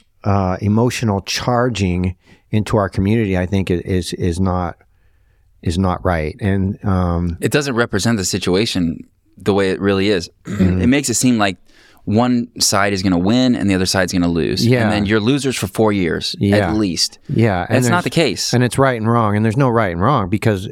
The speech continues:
Speaker 1: every side has its, you know, its, um, you know, its benefit, its, its color, its, uh, its beauty, you know, and every side, every side has the stuff that they need to work on too. You know
Speaker 2: Yeah.
Speaker 1: what I mean? And so
Speaker 2: And whoever wins, we all get a president.
Speaker 1: Yeah.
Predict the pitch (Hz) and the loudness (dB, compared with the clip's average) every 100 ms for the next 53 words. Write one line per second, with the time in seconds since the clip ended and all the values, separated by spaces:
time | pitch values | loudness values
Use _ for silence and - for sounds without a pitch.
0 | - 113 117 107 - 117 107 95 104 92 | -4 0 0 0 0 0 0 0 0 0
1 | - _ _ _ _ _ - 107 - - | -6 _ _ _ _ _ -4 -2 -2 -8
2 | - _ _ _ _ 107 101 92 90 101 | -10 _ _ _ _ -2 0 0 -2 -2
3 | 98 - - - - 92 90 92 87 87 | -2 -4 -6 -4 -2 -2 -2 -4 -4 -6
4 | - - - - - 160 113 101 95 90 | -12 -18 -20 -20 -18 -8 -2 0 0 0
5 | 87 87 98 - 104 123 160 90 80 92 | -2 -2 -6 -4 -2 -2 0 0 0 0
6 | 92 - - - 90 - - 117 120 101 | -2 -4 -6 -4 -4 -4 -2 0 2 0
7 | 92 - - - 95 85 85 82 90 - | -2 -6 -10 -8 -4 -4 -4 -4 -6 -4
8 | 87 123 139 85 85 87 92 95 95 98 | 0 2 2 -2 -2 0 0 0 0 -2
9 | 101 - 101 101 - _ _ _ _ 107 | -2 0 0 0 -6 _ _ _ _ 0
10 | 107 110 117 117 110 117 113 113 - 123 | 0 2 2 2 2 2 2 -2 0 0
11 | 120 123 131 127 131 139 147 139 202 - | 0 0 2 2 0 2 0 0 0 0
12 | 156 110 110 107 117 117 127 131 120 104 | 2 4 4 2 2 2 2 2 2 2
13 | 104 - 107 147 190 190 139 185 156 135 | 0 0 2 2 2 2 2 2 0 2
14 | 147 180 117 92 123 107 104 117 - 147 | 2 2 0 0 0 0 -2 -4 0 2
15 | 220 | 2